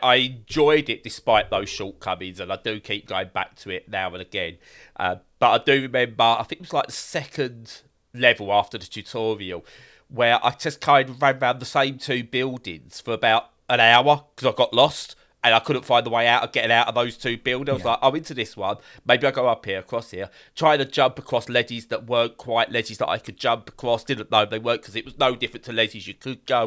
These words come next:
Speaker 1: on. Um, and again, you're right, just a, a little colour breakup. We're not talking, like, Uncharted levels of,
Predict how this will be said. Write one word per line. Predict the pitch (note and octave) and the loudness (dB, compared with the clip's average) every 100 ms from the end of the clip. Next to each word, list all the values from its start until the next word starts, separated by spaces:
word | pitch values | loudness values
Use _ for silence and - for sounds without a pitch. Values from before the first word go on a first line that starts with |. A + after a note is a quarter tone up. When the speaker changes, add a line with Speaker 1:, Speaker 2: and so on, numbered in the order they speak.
| A#2+ | 0
Speaker 1:
on. | A#2+ A#2+ A#2+ - - - - - | 0 -2 -4 -14 -20 -20 -20 -2
Um, | G#2 G2+ G#2+ G#2 _ - | 2 4 4 2 _ 2
and | C#3+ | 4
again, | E3 C#3+ | 6 6
you're | C3+ | 4
right, | C#3 C3+ - | 4 4 4
just | C#3+ - | -8 -2
a, | D3+ - | -2 2
a | D3+ | 2
little | F3 D#3 E3+ | 2 0 -4
colour | - F#3 E3+ C#3+ | -4 0 2 2
breakup. | - A2 G#2 - G#2+ | -2 -4 -4 -4 -4
We're | C3+ | 0
not | D#3+ - | 0 -2
talking, | F3+ D#3 D3 | -8 -8 -2
like, | B2+ C3 | 0 4
Uncharted | C#3 C3 - B2+ A#2+ - | 2 2 2 4 4 0
levels | B2 A#2 A2+ A2+ | -4 -4 -8 -4
of, | A2+ A2+ A2+ | 0 0 -2